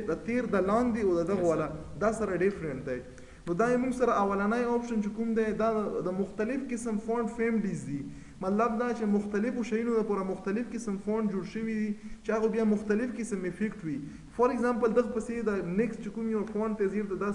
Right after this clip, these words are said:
Speaker 1: سلیکټ کوم، اپ یې پلی کوم، ګورئ چې تاسو سره به څه شی پکې کېږي. فار ایگزامپل، دلته یې موږ سره ایریر. اوس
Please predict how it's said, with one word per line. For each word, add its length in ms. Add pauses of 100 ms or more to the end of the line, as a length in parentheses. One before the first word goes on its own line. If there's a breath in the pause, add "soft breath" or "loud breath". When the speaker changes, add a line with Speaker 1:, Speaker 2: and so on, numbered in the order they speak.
Speaker 1:
سلیکټ 240
کوم، 260 (440 loud breath)
اپ 120
یې 120
پلی 280
کوم، 220
ګورئ 180
چې 180
تاسو 160
سره 200
به 80
څه 100
شی 100
پکې 260
کېږي. 220
فار 200
ایگزامپل، 380
دلته 180
یې 100
موږ 160
سره 180
ایریر. 200 (340 loud breath)
اوس 160